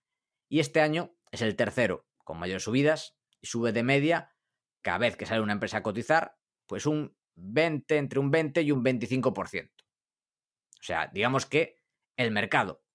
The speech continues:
teniendo en cuenta todo lo que está pasando, está muy caliente. ¿Por qué? También por todo lo que comentamos aquí,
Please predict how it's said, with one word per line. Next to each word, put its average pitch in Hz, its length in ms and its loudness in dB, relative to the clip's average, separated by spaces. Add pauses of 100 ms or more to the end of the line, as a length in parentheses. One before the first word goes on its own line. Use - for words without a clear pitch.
(120)
teniendo 160 300 0
en 151 80 0
cuenta 104 500 -4 (140)
todo 180 160 4
lo 120 140 2
que 107 60 -6
está 104 180 -2
pasando, 127 340 -2
está - 340 -4
muy 127 240 2
caliente. 87 540 -4 (580)
¿Por 127 200 0
qué? - 320 0
También 101 280 -2
por 107 240 -2
todo 107 120 -2
lo 101 100 0
que 92 80 -6
comentamos 104 480 0
aquí, 139 320 -2